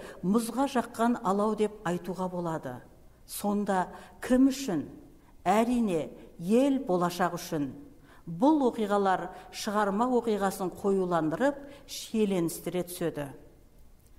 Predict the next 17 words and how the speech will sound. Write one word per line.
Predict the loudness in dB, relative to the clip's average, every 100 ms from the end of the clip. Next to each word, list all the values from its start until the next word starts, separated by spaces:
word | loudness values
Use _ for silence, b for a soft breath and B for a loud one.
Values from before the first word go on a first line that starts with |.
| b 0
Ал | 2
енді | 4 2 2 0 -2 B B
шығарманың | -6 0 2 4 2 2 -2
шарықтау | 0 0 0 0 0 2
шегін | 0 2 2 0 B B B
қалың | 0 2 4 4
мал | 2 2 -2 -2
құрбаны, | -2 2 2 2 0 -2 B B
қанды | -4 -2 0 -2 -4
соққы | -6 -4 -4 -4 -4 -4
деп | -2
атадық. | -2 -2 -2 -4 -8 -20 -20 -20 -20 -10 0
Өздеріңіз | 0 2 0 0 -2
де | -4
сезіп | -4 -4 -4 -4
отырған | -4 -2 -2
боларсыздар. | -2 -2 -4 -6 -4 -4